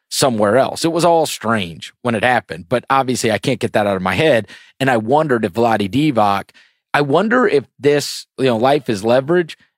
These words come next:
and if that Sacramento staff got re-upped,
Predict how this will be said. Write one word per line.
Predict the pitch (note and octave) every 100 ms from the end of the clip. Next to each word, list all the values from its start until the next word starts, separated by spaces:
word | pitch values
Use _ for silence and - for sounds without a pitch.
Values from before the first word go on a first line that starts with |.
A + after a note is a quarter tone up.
| _ -
and | B2+ A#2
if | B2+ -
that | A#2+ A#2
Sacramento | - B2+ - A2+ A2 G2+
staff | - D3 C#3+ A#2+
got | - G2+
re-upped, | G#2 G#2+ A2 A2 E3 C3 -